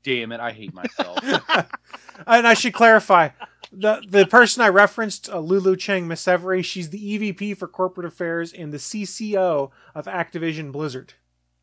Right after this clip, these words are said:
Speaker 2: So yeah, fairly high up in the company, who would be involved in the Activision Blizzard side of the house and trying to make deals with Sony, both during the acquisition and prior to the Microsoft acquisition.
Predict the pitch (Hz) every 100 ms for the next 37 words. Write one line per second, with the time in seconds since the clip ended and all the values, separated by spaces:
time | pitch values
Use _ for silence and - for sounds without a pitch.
0 | _ _ _ _ - 226 254 165 - _
1 | _ _ _ _ 220 233 220 226 226 226
2 | 226 202 190 220 165 127 - _ _ -
3 | 214 214 190 202 214 208 170 170 185 180
4 | 165 160 - 170 170 156 156 202 185 156
5 | 131 147 139 135 123 127 135 - - _
6 | _ 160 160 147 156 156 160 - 151 139
7 | 156 - - 139 135 127 139 151 - 247
8 | 254 135 156 _ _ - 156 151 - _
9 | _ _ _ _ _ _ _ _ 151 165
10 | 175 175 170 190 165 165 190 185 170 151
11 | - 202 208 170 139 139 131 127 139 127
12 | 139 127 123 123 104 -